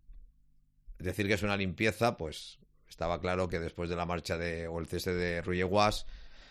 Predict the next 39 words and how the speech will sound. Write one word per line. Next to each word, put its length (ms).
eh, 180
Agustín 420
Filomeno 420
tenía 240
los 120
días 180
contados. 680
Yo 160
creo, 460
yo 180
pensaba, 600
sinceramente, 560
que 100
iba 100
a 40
acabar, 440
pero 240
después 340
de 140
todo 340
esto, 200
con 140
el 100
parón, 460
etcétera, 320
etcétera, 420
se 160
va 80
a 40
buscar 340
otra 180
persona 520
que 120
sea 180
la 100
responsable 640
del 180
tema 300
de, 600